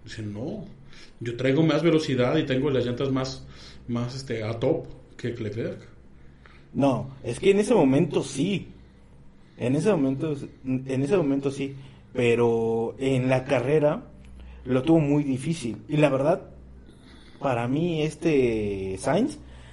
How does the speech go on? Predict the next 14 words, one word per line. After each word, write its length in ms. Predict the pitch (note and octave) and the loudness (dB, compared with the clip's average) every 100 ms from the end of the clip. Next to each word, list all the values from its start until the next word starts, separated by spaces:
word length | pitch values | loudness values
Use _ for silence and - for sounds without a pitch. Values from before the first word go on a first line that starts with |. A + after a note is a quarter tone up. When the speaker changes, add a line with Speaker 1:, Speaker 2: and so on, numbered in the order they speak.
| - | -20
Speaker 2:
se 240 | - C#3+ C#3 | -6 -4 -2
portó 580 | A#2 G#2+ G#2+ E3 F3 - - | -2 -2 2 2 2 -4 -4
como 460 | C3 A#2 G#2+ G#2+ | -2 0 0 0
hombre, 260 | B2+ A3 A#2 | 0 -2 -2
güey. 220 | F2+ E2 - - - - | -6 -12 -16 -18 -18 -8
La 180 | A#2 G2 | -4 -2
verdad. 500 | A2 G#2 F#2+ C3+ E3 - - - | -2 -2 -2 -2 -4 -12 -18 -6
Porque 240 | C3+ C3 C3 | -2 -2 0
cuando 580 | D3+ D3 C#3+ C#3 C3+ - F3 | 2 4 6 6 6 0 4
él 160 | G3+ | 4
estaba 320 | A#3+ G#3+ A3 | 4 0 -2
liderando 440 | G#3+ F3+ A#2+ B2+ D#3 | 0 0 0 -2 -2
la 220 | E3 G#2+ | -2 -4
carrera, 480 | A2+ G#2 A2+ D#3 | -6 -4 -2 -4